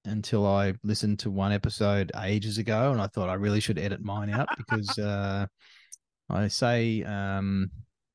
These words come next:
I do it a lot. Um,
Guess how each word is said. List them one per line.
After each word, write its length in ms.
I 40
do 120
it 40
a 40
lot. 260
Um, 720